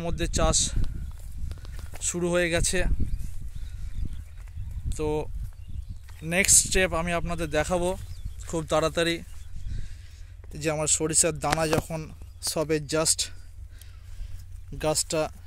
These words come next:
বেরিয়ে আসবে, ছোট ছোট চারা, পাশের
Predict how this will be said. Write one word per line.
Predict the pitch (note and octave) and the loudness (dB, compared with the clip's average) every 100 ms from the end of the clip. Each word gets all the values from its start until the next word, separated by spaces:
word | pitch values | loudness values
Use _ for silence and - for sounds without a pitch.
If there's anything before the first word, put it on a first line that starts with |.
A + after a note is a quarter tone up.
| - - - - - C3+ | -12 -12 -12 -14 -10 -2
বেরিয়ে | D3 E3 E3 | 0 4 4
আসবে, | D3 D3 E3 - - - - - - | 4 2 0 -2 -8 -10 -12 -12 -4
ছোট | - D#3+ D3+ | 0 2 2
ছোট | D3+ D3+ | 0 2
চারা, | D#3+ C#3+ D#3 D3 - - - - - - - - - - - - - - - - - - - | 2 4 4 0 -8 -12 -12 -14 -16 -14 -14 -14 -14 -12 -12 -14 -16 -16 -16 -16 -16 -16 -4
পাশের | D3 D3+ | -2 0